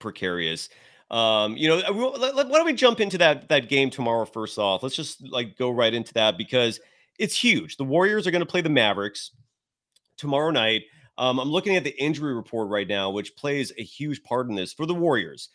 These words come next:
Uh, Draymond Green is listed as probable. Uh, Kevon Looney listed as probable. Um, and then, uh,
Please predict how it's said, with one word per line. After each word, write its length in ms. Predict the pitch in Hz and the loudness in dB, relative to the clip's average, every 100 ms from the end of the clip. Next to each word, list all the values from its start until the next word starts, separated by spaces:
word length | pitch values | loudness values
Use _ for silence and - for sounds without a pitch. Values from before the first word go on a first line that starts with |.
| _ _ | _ _
Uh, 140 | 113 110 | -2 0
Draymond 420 | 120 156 151 147 | 2 0 2 0
Green 220 | 131 151 | -2 -2
is 140 | 131 104 | -2 -2
listed 340 | 139 - 123 | -4 -2 -6
as 220 | - 101 | -4 -6
probable. 720 | - - 139 165 190 208 233 240 _ _ | -8 -6 0 2 2 2 0 -2 _ _
Uh, 120 | 107 107 | -2 -2
Kevon 440 | 147 135 139 113 | 0 2 2 0
Looney 320 | 120 160 185 | 0 2 2
listed 320 | 165 180 - | 2 -2 -4
as 120 | 151 - | -8 -6
probable. 680 | 160 160 190 202 226 233 _ _ - | -2 0 0 -2 -2 -4 _ _ 0
Um, 680 | 143 139 135 135 131 135 - | 6 8 8 6 4 0 0
and 140 | 160 | 4
then, 380 | 165 160 160 156 | 6 6 4 0
uh, 320 | 156 147 143 | 2 4 4